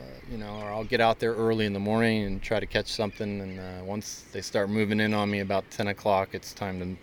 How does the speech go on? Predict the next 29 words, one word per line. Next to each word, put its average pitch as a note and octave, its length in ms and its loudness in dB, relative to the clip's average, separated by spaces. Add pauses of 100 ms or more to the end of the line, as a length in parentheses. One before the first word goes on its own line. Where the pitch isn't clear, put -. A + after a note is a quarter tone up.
(180)
get G#2 120 0
off G#2 220 4
the G2 120 -2
island F#2 320 -2
and F2+ 80 -8
go F#2 100 -2
somewhere F#2 380 -6
else F2+ 500 -6
because - 320 -14
it's, - 400 -16 (540)
it's - 160 -18
not C3 160 0
really A#2 180 4
my A2+ 160 2
cup - 220 2
of G2+ 100 -4
tea G2+ 360 -2 (260)
every G#2+ 240 4
day. G2+ 320 4 (760)
I D3+ 120 6
have D3 240 6
done A#2+ 220 2
it, A2 100 -4 (460)
you A2+ 80 -6
know, G#2 140 -4
come A2 200 -4
out G#2 180 -2
here G#2 220 -2
and G#2 140 -4